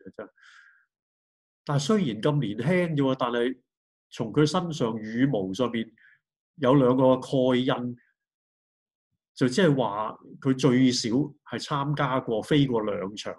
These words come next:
嘅比賽，其中有一個印仲係印住係虹橋，好清楚。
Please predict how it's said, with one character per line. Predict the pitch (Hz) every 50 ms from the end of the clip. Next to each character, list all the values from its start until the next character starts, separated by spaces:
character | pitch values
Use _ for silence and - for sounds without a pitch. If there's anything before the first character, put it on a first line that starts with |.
| 82
嘅 | 92 98
比 | - 107 92 92 101 113
賽， | - - - 92 92 90 92 - _ _ _ _ _ _ _ _ _ _ _ _ _ _ -
其 | 120 104 104
中 | 104 160 160 151
有 | 139 139
一 | 151
個 | 143 131
印 | 117 117 113 107 110 117 113 _
仲 | _ - 95 104
係 | 107
印 | 110 117 113 120 117
住 | - 110
係 | 98 95 95 92
虹 | - - 101 87 87 90 90 92 -
橋， | - - 113 90 92 95 90 - _ -
好 | 113 107 123
清 | 127 - 123 117 117 110
楚。 | - - 95 90 98 98 _